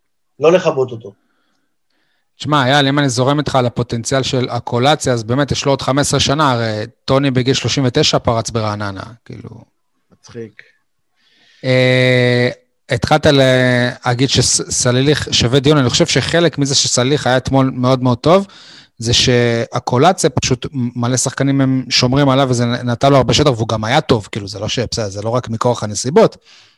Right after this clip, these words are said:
Speaker 2: אבל זה, זה עוזר לו מאוד שיש גם בצד השני, יש שחקן שהרבה עיניים ורגליים עליו,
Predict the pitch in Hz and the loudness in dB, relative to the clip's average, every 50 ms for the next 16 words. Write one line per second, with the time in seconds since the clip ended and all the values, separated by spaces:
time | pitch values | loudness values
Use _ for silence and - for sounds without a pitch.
0 | _ - - _ - 113 104 131 127 120 107 127 127 123 123 123 123 123 120 117 | _ -18 -18 _ -8 -2 0 0 0 0 2 2 2 2 2 2 0 0 -2 -2
1 | 110 127 120 120 113 147 170 170 165 147 143 160 170 147 - - 135 123 113 - | 0 2 2 2 4 4 4 4 4 4 4 2 2 2 2 2 2 2 2 0
2 | 117 123 120 120 120 - - 139 135 127 - - 127 131 135 131 117 - - - | 0 0 0 0 0 0 0 0 0 0 0 0 0 0 0 0 0 0 -2 -2
3 | - 107 - - 131 127 127 117 - - 117 110 107 101 - _ - - - - | -4 -6 -6 -4 -2 -2 -2 -2 -2 -2 -2 -2 -2 -6 -10 _ -20 -20 -20 -20
4 | _ _ _ - 107 107 110 113 131 135 135 127 113 117 120 127 135 135 131 127 | _ _ _ -8 -4 -4 -2 0 2 2 2 2 0 0 0 0 2 2 0 0
5 | 120 113 117 113 113 107 120 123 120 117 113 107 104 107 120 147 170 185 175 | 0 -2 -2 -4 -4 -2 -2 -2 -2 -2 -2 -4 -4 -2 -2 0 0 0 0